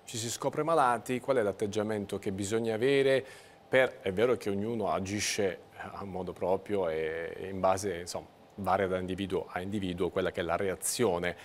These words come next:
ad una notizia, soprattutto se non così positiva. Ma secondo voi esperti,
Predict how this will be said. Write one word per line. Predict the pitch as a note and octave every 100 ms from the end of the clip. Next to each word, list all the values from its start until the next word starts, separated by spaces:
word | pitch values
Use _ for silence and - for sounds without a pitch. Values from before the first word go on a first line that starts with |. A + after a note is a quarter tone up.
| - - -
ad | - G2+
una | G#2
notizia, | F#2+ F#2 F2 - F#2
soprattutto | G2 A2 A2+ G2+ F#2+
se | F2+ G#2 E2 -
non | F#2+ G2 G2+
così | - F#2+ G2+
positiva. | - F#2+ G2 F#2+ A2+ F2 D2+ - - - - - - A2+
Ma | C3 D#3 D3+ - - - - - - - -
secondo | - C#3 D3+ D#3
voi | D3 D#3+
esperti, | D#3+ - G3 F3+ E3 - F#3+ F#3+